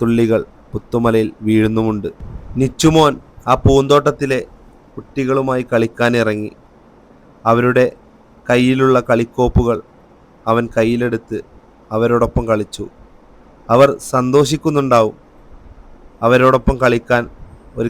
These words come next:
കളിക്കൂട്ടുകാരനെ കിട്ടിയതിൽ. പക്ഷേ അവനോടൊപ്പം ഓടിച്ചാടുവാൻ അവർക്ക് കഴിയുന്നില്ലല്ലോ.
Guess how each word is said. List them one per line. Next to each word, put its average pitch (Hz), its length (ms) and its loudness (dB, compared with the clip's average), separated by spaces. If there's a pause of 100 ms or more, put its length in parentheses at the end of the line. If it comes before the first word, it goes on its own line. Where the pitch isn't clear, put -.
കളിക്കൂട്ടുകാരനെ 120 840 -2
കിട്ടിയതിൽ. 107 540 -6 (580)
പക്ഷേ - 360 2 (420)
അവനോടൊപ്പം 127 720 2 (100)
ഓടിച്ചാടുവാൻ 117 720 0 (100)
അവർക്ക് 107 420 -4
കഴിയുന്നില്ലല്ലോ. 107 680 -4